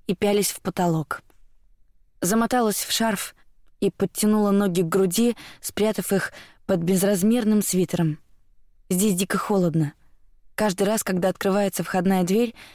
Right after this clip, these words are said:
сквозняк задувает сюда, вниз. Виктор, наверное, думает, что после того, что было вчера, я снова прогуляю. Ни за что. Я в академии с самого утра. Теперь не залеживаюсь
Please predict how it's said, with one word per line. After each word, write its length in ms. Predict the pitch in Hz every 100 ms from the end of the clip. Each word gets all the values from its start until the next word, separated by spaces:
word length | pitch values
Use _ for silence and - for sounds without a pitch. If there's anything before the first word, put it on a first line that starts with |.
| -
сквозняк 500 | - - 196 190 214
задувает 480 | 180 175 180 196 190
сюда, 420 | - 185 165 143 - _ _ - - -
вниз. 420 | 196 175 147 - - _ _ _ _ - - _ _ - _ _ -
Виктор, 380 | 185 196 - 226
наверное, 480 | 208 190 202 196 190
думает, 480 | 190 220 196 175 - - -
что 220 | - 185
после 340 | - 202 -
того, 400 | 185 196 185 185 - - -
что 180 | -
было 220 | 180 185 175
вчера, 400 | - 202 220 220
я 120 | 208
снова 300 | 196 214 190
прогуляю. 580 | - 185 196 185 165 156 - - - _ _ _
Ни 160 | 214 196
за 160 | 180
что. 320 | 190 - 170 - _ - _ - -
Я 160 | - 202
в 40 |
академии 440 | 185 196 185 214 185
с 60 |
самого 360 | - 185 185 175
утра. 360 | 175 - 151 151 - _ _ _ _
Теперь 440 | - 185 226 226 - _ - -
не 100 | 208
залеживаюсь 800 | 208 226 226 208 185 160 151 -